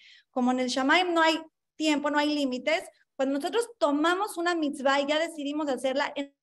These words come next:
en el cielo ya se nos contó que ya la hicimos. Entonces, si quieren llegar con esas horas extras ya en su expediente este Yom Kippur, métanse a este Cosmach de cuarenta y ocho horas de Torah y que Bezrat Hashem veamos puras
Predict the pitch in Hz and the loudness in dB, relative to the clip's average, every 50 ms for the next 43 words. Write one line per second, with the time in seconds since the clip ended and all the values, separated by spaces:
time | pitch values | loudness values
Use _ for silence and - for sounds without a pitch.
0 | _ _ 277 277 285 277 277 - - - 330 370 392 403 440 - 311 285 349 381 | _ _ -4 -2 -2 -2 -4 -10 -12 -6 0 0 2 2 2 0 2 2 0 0
1 | 370 381 403 392 - 330 320 359 349 359 339 339 330 330 320 330 320 285 240 226 | 0 -2 -6 -6 -6 -4 -4 -4 -4 0 0 2 2 0 -2 -4 -6 -6 -6 -6
2 | 220 233 240 - - - _ _ _ _ _ - 294 294 285 285 311 302 302 311 | -10 -14 -18 -20 -20 -20 _ _ _ _ _ -6 -6 -6 -4 -4 -4 -4 -2 0
3 | 381 427 466 392 339 320 311 320 311 320 311 294 294 320 311 311 302 294 302 294 | 2 2 2 2 0 2 2 2 0 2 0 0 0 0 0 0 0 0 0 0
4 | - - 302 320 311 311 - 269 262 240 254 233 220 311 320 330 320 285 - - | 0 0 0 0 0 -2 -4 -4 -4 -4 -4 -2 0 2 4 4 4 2 0 -4
5 | - - 269 254 - 254 247 - - 254 247 247 285 302 311 302 277 294 254 226 | -6 -8 -8 -6 -4 -6 -6 -2 0 0 0 2 2 2 2 2 2 0 -2 -2
6 | - 240 277 277 277 269 240 277 269 262 269 247 - - 277 311 381 392 - - | 2 2 2 2 2 0 -2 -2 -4 -4 -6 -8 -6 -4 -2 -2 -2 -2 -4 -12
7 | - - _ _ - 269 311 311 320 349 330 294 302 254 254 254 262 247 247 - | -20 -20 _ _ -2 0 0 2 2 2 2 2 2 0 2 0 -2 -4 0 2
8 | 285 285 269 285 294 285 269 233 233 226 226 220 233 240 247 247 247 254 247 247 | 2 2 2 0 -2 -2 -2 -4 -4 -4 -6 -2 -2 -2 -2 -2 -2 -2 -2 -2
9 | 240 233 226 233 233 247 269 262 262 233 226 214 240 262 262 262 254 254 262 254 | -2 -4 -6 -4 -2 -2 -2 -2 -2 -4 -4 -4 -4 -4 -4 -4 -6 -6 -6 -4
10 | 254 247 240 240 247 247 - - 330 339 349 359 381 370 | -4 -4 -4 -4 -6 -8 -6 -4 -2 2 4 4 4 4